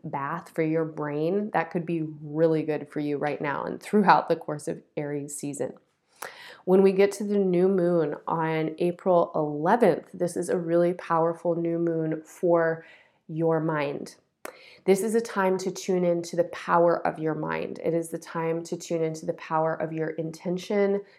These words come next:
your attention, your perception, and language. If you can saturate your awareness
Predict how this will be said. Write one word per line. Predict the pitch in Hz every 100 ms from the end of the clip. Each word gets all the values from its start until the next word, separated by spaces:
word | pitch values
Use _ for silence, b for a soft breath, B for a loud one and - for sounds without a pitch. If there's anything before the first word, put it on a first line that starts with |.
| B
your | 165 156 - 175
attention, | 196 - 208 202 196 214 196 196 196 _
your | 170
perception, | 160 - 170 - 170 - - 175 165 175 b b -
and | 170 165 160 156 - _ -
language. | 165 160 165 156 156 156 156 - - - _ _ _ - B B B B B B B B B 202
If | 226
you | 220 240
can | 240 262 262 247 247 -
saturate | - - 185 - 220 185
your | 185 175
awareness | 160 160 160 160 165 -